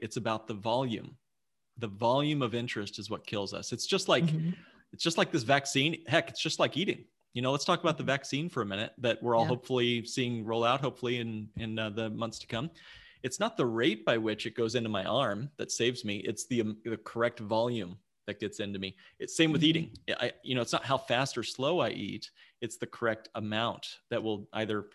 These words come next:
Speaker 1: you know, balloon my waistline or not. So it's about the
Speaker 2: <laughs> How do you
Speaker 1: volume of
Speaker 2: know I'm on a
Speaker 1: interest.
Speaker 2: diet right now?
Speaker 1: <laughs> Well, it's, it, I, I guess it's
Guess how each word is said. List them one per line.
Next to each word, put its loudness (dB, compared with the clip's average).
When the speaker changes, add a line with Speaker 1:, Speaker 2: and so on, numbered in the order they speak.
Speaker 1:
you -4
know, -2
balloon 4
my 8
waistline 4
or 0
not. -2
So 4
it's 2
about 4
the 2
Speaker 2:
<laughs> -6
How 12
do 12
you 12
Speaker 1:
volume 12
of 12
Speaker 2:
know 12
I'm 12
on -
a 12
Speaker 1:
interest. 6
Speaker 2:
diet 8
right 8
now? 10
Speaker 1:
<laughs> 8
Well, 12
it's, 8
it, 6
I, 8
I 8
guess 8
it's 2